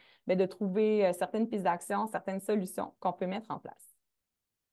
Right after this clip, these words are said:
Euh, par la suite, euh, l'idée, c'est vraiment de venir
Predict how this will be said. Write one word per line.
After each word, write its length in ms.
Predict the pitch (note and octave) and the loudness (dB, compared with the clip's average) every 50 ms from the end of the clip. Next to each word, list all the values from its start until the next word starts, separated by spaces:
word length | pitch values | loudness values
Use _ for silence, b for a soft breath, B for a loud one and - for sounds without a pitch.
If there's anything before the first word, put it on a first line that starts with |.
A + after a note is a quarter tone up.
| _ _ _ _ _ _ - - | _ _ _ _ _ _ -8 -6
Euh, 240 | D#3+ E3 E3 D#3+ E3 | -4 -2 -2 -2 0
par 220 | - A3+ G#3 A3 | 2 2 2 4
la 140 | G#3 G3 G3+ | 4 2 2
suite, 500 | G3+ - B3+ A#3+ A#3+ A#3 - - - - - | 0 0 0 0 0 0 -4 -12 -18 -10 -4
euh, 320 | - F3+ E3+ E3+ E3 E3 E3+ | 0 2 2 2 2 2 0
l'idée, 340 | F#3 F#3 G3 F3 E3+ G#3+ G3+ | 0 0 -2 0 0 -2 -2
c'est 140 | G#3 - | -2 -2
vraiment 320 | F#3 F#3 F3+ F3 F#3 F#3+ G3 | -2 -2 -2 -2 -2 0 0
de 100 | F#3 F#3 | 0 0
venir 320 | F3 E3+ G3 F#3+ G3 G3+ | 0 0 0 -2 -2 -4